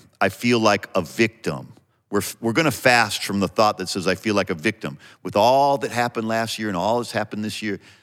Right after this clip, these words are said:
already in a short time, it's easy to see ourselves as a victim of virus, a victim of business problems, political problems.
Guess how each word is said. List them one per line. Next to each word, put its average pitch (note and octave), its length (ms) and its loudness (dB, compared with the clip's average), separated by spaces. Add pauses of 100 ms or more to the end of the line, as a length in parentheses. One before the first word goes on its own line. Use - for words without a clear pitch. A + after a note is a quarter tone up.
(400)
already G2+ 600 -2
in F2+ 120 -8
a - 20 -6
short G#2+ 320 -2
time, G2 500 0 (1400)
it's - 320 -4
easy C#3+ 560 0
to A2+ 520 -2
see C#3+ 300 0
ourselves A2+ 720 0
as G2 160 -4
a F2 60 -8
victim A2+ 760 -2 (500)
of E2 600 -6 (180)
virus, A2 420 2
a F2 40 -14
victim G2+ 340 -6
of - 260 -8 (840)
business A#2+ 580 -2 (320)
problems, F#2 480 -4
political B2 480 0
problems. E2+ 540 -4